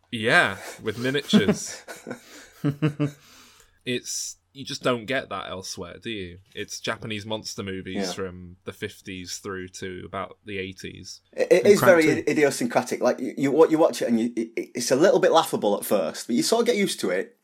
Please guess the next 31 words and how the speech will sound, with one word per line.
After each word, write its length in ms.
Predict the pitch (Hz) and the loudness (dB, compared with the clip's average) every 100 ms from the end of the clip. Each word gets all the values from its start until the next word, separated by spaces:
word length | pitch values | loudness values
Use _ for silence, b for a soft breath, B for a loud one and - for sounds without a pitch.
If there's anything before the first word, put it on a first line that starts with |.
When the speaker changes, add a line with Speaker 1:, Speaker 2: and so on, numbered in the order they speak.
| B B B B B | B B B B B
Speaker 2:
But, 240 | 135 165 | 2 4
but 160 | 151 170 | 4 6
yeah, 100 | 170 | 6
you're 140 | 135 | 6
right. 320 | 156 135 92 | 6 4 4
You 280 | - 143 139 | -4 -6 2
don't 160 | 170 - | 2 2
see 240 | - 156 | 2 2
that 220 | 139 - _ | 2 0 _
style 440 | - - 139 131 113 | -8 6 8 8 6
anywhere 320 | 120 113 113 | 4 4 4
else, 260 | 107 95 | 2 -2
do 100 | - | -2
you? 160 | 113 87 - _ b b b b b | -2 -2 -8 _ b b b b b
Speaker 1:
Yeah. 360 | 131 110 98 101 _ b b b | -8 -8 -8 -16 _ b b b
I 60 | |
mean, 180 | 202 233 | 2 2
by, 300 | 220 220 214 | 4 4 2
by 260 | 180 202 226 | -2 0 0
the 100 | 208 | 0
standards 540 | - 208 214 196 - | -2 -2 -2 -6 -4
of 140 | 143 139 | -6 -2
nineteen 400 | 139 135 135 117 | -4 -4 -8 -6
fifties 520 | - 135 - 107 101 | -4 -4 -4 -8 -8
special 440 | - 110 - 95 | -4 -2 -2 -6
effects, 560 | 95 120 95 - - - | -4 -4 -4 -10 -10 -6
I, 200 | 107 107 | -4 -6
I 100 | 107 | -8
think 320 | 104 120 107 | -8 -12 -12
these 320 | 101 107 101 101 | -10 -10 -10 -10
are 280 | 95 92 | -8 -10